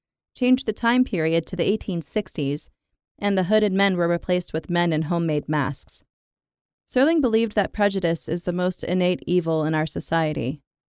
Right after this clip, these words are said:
and that incident made him realize that television would stop at nothing to shy away from meaningful social issues. He said, "Better to say something than nothing,"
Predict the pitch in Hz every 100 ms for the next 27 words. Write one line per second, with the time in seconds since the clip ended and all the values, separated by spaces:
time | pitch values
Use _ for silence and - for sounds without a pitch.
0 | _ _ - 226 233 - 220 208 185 175
1 | 185 185 180 170 175 170 151 156 - 170
2 | - 185 185 180 175 170 165 160 - 175
3 | 170 - 156 160 - 151 156 - 175 160
4 | 156 156 156 - 160 170 170 160 - 143
5 | - 156 - 147 - 156 - - 170 -
6 | _ _ _ _ _ _ _ _ 190 -
7 | 180 160 - _ _ _ _ 202 220 233
8 | 247 226 214 - 208 - 180 170 175 175
9 | 180 - 135 120